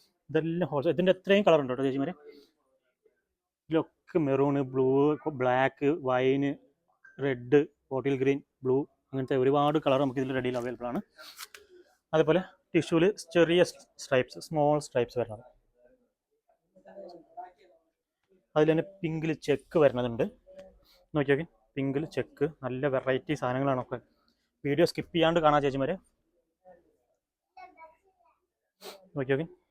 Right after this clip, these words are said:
സ്ട്രൈപ്സ് വരുന്നതാണ്, പിങ്കിൽ സ്ട്രൈപ്സ്. അതേപോലെ ഇതാ ബ്ലാക്കിൽ, ഇത് വീവിങ്ങിൽ തന്നെ വരുന്ന ടെമ്പിൾ ഡിസൈനാണ്, അല്ലാണ്ട് പ്രിന്റ് അല്ല.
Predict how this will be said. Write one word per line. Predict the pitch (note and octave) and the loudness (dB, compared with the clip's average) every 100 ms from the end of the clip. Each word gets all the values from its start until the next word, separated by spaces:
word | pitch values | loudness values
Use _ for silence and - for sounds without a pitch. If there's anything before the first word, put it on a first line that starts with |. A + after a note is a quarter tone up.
| _ _ _ _ _ _ - | _ _ _ _ _ _ -6
സ്ട്രൈപ്സ് | - B2+ - | -2 -2 0
വരുന്നതാണ്, | C3 B2+ B2 G#3+ _ _ _ _ - | -2 0 -2 -4 _ _ _ _ -10
പിങ്കിൽ | C3 B2+ C3 | -6 -6 -6
സ്ട്രൈപ്സ്. | - A#2+ A2+ E3+ G#3+ _ _ _ _ - - _ _ | -6 -8 -6 -8 -8 _ _ _ _ -20 -20 _ _
അതേപോലെ | C#3+ C3+ C#3+ | -4 -4 -4
ഇതാ | C3 - - | -4 -6 -4
ബ്ലാക്കിൽ, | B2+ B2 B2 C#3 F3+ - - - - - - - - - _ _ - | 0 0 -2 -4 -6 -8 -18 -20 -20 -20 -20 -20 -20 -20 _ _ -2
ഇത് | D#3+ | 0
വീവിങ്ങിൽ | D3+ D3+ E3+ D#3+ | 2 2 2 2
തന്നെ | D#3+ D#3+ D3+ | 2 2 2
വരുന്ന | C#3+ C3+ | 0 0
ടെമ്പിൾ | B2+ B2 B2 | 0 0 -2
ഡിസൈനാണ്, | B2 A#2 A2+ - _ _ | -4 -8 -10 -16 _ _
അല്ലാണ്ട് | C3 C3 C#3 E3+ _ | -4 0 0 -2 _
പ്രിന്റ് | C3+ C3 C#3 | -4 0 4
അല്ല. | B2 | 2